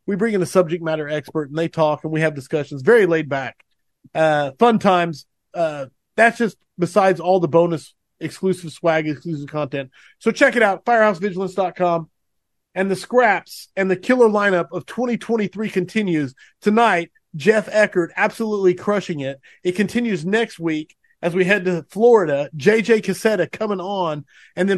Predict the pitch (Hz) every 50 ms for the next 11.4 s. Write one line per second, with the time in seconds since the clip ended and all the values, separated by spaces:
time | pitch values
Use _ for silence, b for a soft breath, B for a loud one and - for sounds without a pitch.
0 | 190 - 226 240 233 220 214 202 190 185 175 180 - - - - 240 247 240 214
1 | 190 180 - 180 185 180 170 170 180 196 202 196 180 - 202 185 175 160 143 175
2 | 180 196 185 170 139 127 123 123 123 _ _ _ _ _ _ _ _ _ _ 175
3 | 165 156 151 139 - - _ - - 180 165 151 - 208 220 214 - 277 247 -
4 | 220 185 170 160 156 165 175 180 170 147 156 139 123 - 160 165 160 156 143 135
5 | 135 131 131 _ _ - 151 143 139 127 - - 160 147 139 131 - 180 170 165
6 | 160 - _ 147 147 131 - _ _ - 151 131 - - 220 170 - 170 156 127
7 | - - - 165 165 151 - 143 131 120 b b b b b b _ _ _ _
8 | _ _ _ _ _ _ _ _ _ _ 240 247 269 214 - 196 185 170 151 143
9 | _ _ _ 180 190 196 175 - 190 185 175 165 160 156 139 - _ 156 139 196
10 | 185 - 170 180 175 165 - 165 160 139 - 156 151 151 185 185 175 160 151 139
11 | 143 170 165 147 123 - _